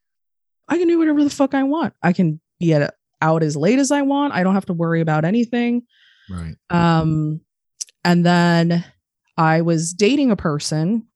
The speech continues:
Speaker 1: who shall remain nameless 'cause he's a douchebag. And he, <laughs>
Speaker 2: <laughs>
Speaker 1: he, um,
Speaker 2: You're not gonna
Speaker 1: we
Speaker 2: get
Speaker 1: ended
Speaker 2: any
Speaker 1: up
Speaker 2: recognition here.
Speaker 1: <laughs> Right.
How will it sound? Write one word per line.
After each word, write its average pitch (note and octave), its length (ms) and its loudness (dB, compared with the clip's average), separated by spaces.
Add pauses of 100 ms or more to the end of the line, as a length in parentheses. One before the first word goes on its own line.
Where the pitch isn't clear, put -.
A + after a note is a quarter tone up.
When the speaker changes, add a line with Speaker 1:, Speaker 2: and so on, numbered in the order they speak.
(1040)
Speaker 1:
who F3+ 140 2
shall E3 240 0
remain D#3+ 320 2
nameless E3 340 0
'cause E3 140 -4
he's D#3+ 140 0
a D3+ 40 0
douchebag. E3 580 0 (640)
And F3+ 400 4 (280)
he, A#3 380 -2 (260)
<laughs> - 340 -4
Speaker 2:
<laughs> - 280 -18
Speaker 1:
he, A3 360 4
um, E3 540 2 (200)
Speaker 2:
You're A2 100 -8
not D3 160 2
gonna F#3 120 2
Speaker 1:
we A3+ 60 6
Speaker 2:
get A3+ 60 6
Speaker 1:
ended G#3 180 4
Speaker 2:
any F#3+ 60 4
Speaker 1:
up C#3 60 -2
Speaker 2:
recognition D3 640 0
here. - 300 4
Speaker 1:
<laughs> - 40 -2 (500)
Right. F#3+ 200 2